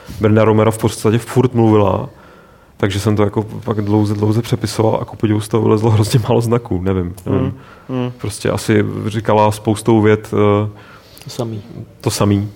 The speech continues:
Speaker 2: Hmm.
Speaker 1: Takže, takže tak, tak. Časem to nebylo.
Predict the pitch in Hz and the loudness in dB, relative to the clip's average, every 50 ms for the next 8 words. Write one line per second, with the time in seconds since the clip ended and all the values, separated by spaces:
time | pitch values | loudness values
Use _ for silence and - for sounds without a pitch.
0 | - - - - - - 143 139 131 131 131 135 - - _ _ _ _ - - | -16 -20 -20 -16 -10 -6 -4 -4 -4 -6 -8 -12 -16 -20 _ _ _ _ -8 -8
1 | 101 95 95 98 101 98 - - 95 95 104 - 98 95 - - 104 - - - | -6 -4 -2 -2 -2 0 0 -2 -4 -4 -4 -4 -4 -4 -4 -6 -8 -8 -8 -8
2 | - - 98 92 - - - - - - _ _ - - 117 - 120 113 113 113 | -4 -2 -2 -2 -2 -4 -10 -20 -20 -20 _ _ -2 0 0 2 2 2 2 2
3 | 107 98 95 92 87 | 2 2 0 -2 -4